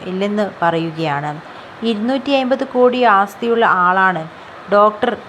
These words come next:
രോഗി ബന്ധം മാത്രമേ ഉള്ളൂ എന്നൊക്കെയാണ് എഴുതിയിരിക്കുന്നത്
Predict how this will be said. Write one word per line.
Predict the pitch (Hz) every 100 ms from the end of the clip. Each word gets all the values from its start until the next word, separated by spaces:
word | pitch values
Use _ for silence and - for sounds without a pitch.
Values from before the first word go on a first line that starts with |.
| - - - -
രോഗി | 196 196 202
ബന്ധം | 196 185 180 196 170
മാത്രമേ | 160 170 180 196 202
ഉള്ളൂ | 202 190 180 - 175
എന്നൊക്കെയാണ് | 180 185 202 185 180 165
എഴുതിയിരിക്കുന്നത് | 160 156 160 147 156 151 147